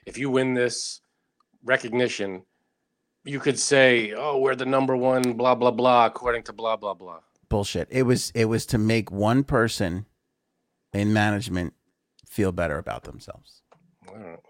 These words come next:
Speaker 2: And, and it was like, why would, and by the way, yeah, 'cause I know the people in the media company, you think they're sitting there counting fucking votes?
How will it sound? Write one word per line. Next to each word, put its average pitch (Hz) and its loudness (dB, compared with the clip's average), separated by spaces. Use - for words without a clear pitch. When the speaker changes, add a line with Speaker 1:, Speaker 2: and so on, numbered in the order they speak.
Speaker 2:
And, 104 0
and 110 2
it 110 2
was 107 -2
like, 107 0
why 104 0
would, 107 -2
and 139 4
by 165 6
the 143 4
way, 87 -2
yeah, 127 2
'cause 120 2
I 120 4
know 123 6
the 135 4
people 139 2
in 143 4
the 147 4
media 147 2
company, 160 2
you 113 -8
think 127 -2
they're 127 -2
sitting - 2
there 127 -2
counting 127 0
fucking 117 -2
votes? 110 0